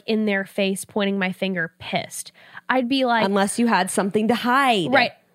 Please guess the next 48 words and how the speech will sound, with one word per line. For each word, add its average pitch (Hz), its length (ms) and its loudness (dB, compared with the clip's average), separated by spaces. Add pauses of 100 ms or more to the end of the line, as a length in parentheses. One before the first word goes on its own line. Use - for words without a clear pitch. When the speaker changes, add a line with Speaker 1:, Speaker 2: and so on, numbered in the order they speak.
(180)
Speaker 1:
I 254 140 4
would 311 140 0
have 320 140 2
a 320 40 0
moment 262 320 2
where 247 140 4
I'd 226 60 -6
probably 233 200 0
talk 214 220 -2
to 254 80 -4
Leia 233 200 0
and 240 120 -2
be 254 80 0
like, 233 280 -4
"Yo, 320 160 -2
dude, 277 220 -4
why 262 140 -2
did 427 60 0
you, - 40 0
Speaker 2:
Why? 185 260 2
Speaker 1:
why 294 120 -2
did 359 80 -4
you 381 40 -4
say - 180 -8
Speaker 2:
Yeah. - 100 2
Speaker 1:
that? - 240 -4 (200)
Like, 226 220 0
why 254 120 0
didn't 285 100 -6
you 294 60 -6
talk 269 200 -4
to 269 60 -4
me 254 140 -2
first? 226 340 -4
I - 40 -4
don't 208 100 -2
understand." 208 300 0
Speaker 2:
And 294 60 6
then 320 80 4
it 339 40 0
would 311 100 -2
compound 269 420 -2
her 254 60 -4
thing 262 160 -2
about 214 320 -2
being 220 160 0
like, 196 200 -2
"Alea's 320 380 0